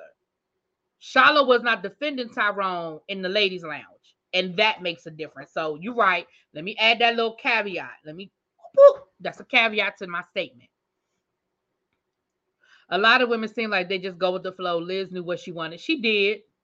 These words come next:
She did. I think they've kept Kim, um, Camille around for T V. I agree. So what do you all think the couples will be? I thought Tyra-, um, all right, well, let's, that's a good question to end it with. Keep it cute. Y'all put that, I'm gonna read the rest of the comments, and then we're gonna put in the chat who we think,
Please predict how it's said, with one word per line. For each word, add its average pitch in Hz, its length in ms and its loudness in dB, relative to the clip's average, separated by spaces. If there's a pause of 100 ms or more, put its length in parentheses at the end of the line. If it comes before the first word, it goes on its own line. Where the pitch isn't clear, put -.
(840)
She 269 200 -8
did. 185 440 0
I 196 120 -2
think 226 280 -4
they've 196 220 -4
kept 202 320 -4
Kim, 202 220 -8 (180)
um, 175 220 -6
Camille 196 340 -2
around 175 240 -2
for 180 100 -12
T 185 200 -14
V. 175 180 -10
I 190 200 6
agree. 175 360 -6 (1300)
So - 180 2
what 247 160 8
do 254 80 0
you 233 100 0
all 208 180 2
think 208 200 -8
the 196 80 -8
couples 190 360 -4
will 180 140 -4
be? 170 400 -6
I 175 80 -2
thought 196 260 -2
Tyra-, 175 320 -4
um, 170 200 -12 (500)
all 254 120 12
right, 240 120 10
well, 247 100 10
let's, 302 220 6
that's 339 240 2
a 294 60 -6
good 277 160 -4
question 262 320 -2
to 220 100 -4
end 240 160 0
it 220 80 -4
with. 202 220 -2
Keep 220 180 -10
it 202 60 -8
cute. 190 340 -10 (240)
Y'all 254 280 8
put 311 180 -4
that, 269 200 2
I'm 233 100 4
gonna 233 120 0
read 262 180 -2
the 247 60 -4
rest 247 220 0
of 233 60 -10
the 233 40 -10
comments, 226 400 0
and 208 100 -8
then 214 120 -6
we're 226 80 -6
gonna 233 180 -2
put 247 140 2
in 226 100 0
the 220 60 -8
chat 214 280 -2
who 233 120 -4
we 226 140 -10
think, 220 320 -4